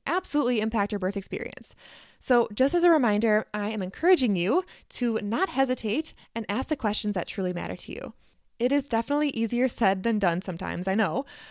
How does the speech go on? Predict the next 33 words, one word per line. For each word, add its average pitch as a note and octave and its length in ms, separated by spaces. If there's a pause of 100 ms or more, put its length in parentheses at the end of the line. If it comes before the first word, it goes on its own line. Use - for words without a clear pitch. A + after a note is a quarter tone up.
(200)
but C4+ 260
something B3+ 420
I A3 100
just G3+ 220
want F#3 160
you E3+ 80
to - 180
consider. - 480 (840)
It C4 120
is A#3 120
also E4 380
so C#4 180
important B3+ 420
to D4 120
make A3+ 280
informed G3+ 420
decisions C4 480
that A3 200
align G#3 380
with G#3+ 140
your F#3 380 (140)
preferences A3 480
and E3+ 160
values, A3 640 (420)
and A#3 280 (100)
that's C4 260
where E4+ 220
early B3 220
conversations G#3 680
about F#3+ 300
pain B3 220
management G3+ 420
options, F3 580